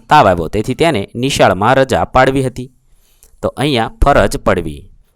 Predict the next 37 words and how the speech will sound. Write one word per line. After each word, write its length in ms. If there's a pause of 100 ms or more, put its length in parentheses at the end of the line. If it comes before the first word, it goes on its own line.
બે, 300
મારો 340
કૂતરો 340
ટોમી 460
એટલો 240
આજ્ઞાંકિત 760
છે 280
કે 180
હું 340
કહું 400
એ 120
તરત 440
કરવા 340
તૈયાર 400
થઈ 200
જાય 180
છે, 180 (680)
તો 60
અર્થ 400
થશે 320
કહ્યાગ્રા 600
હોવું. 420 (520)
ત્રણ, 300
રાકેશની 480
બહેનના 460
લગ્નમાં 540
જે 200
રીતે 260
વાજતે 380
ગાજતે 340
જાન 280
ગામમાં 420
આવી 160
હતી 260
તે 220
દ્રશ્ય 360
મને 320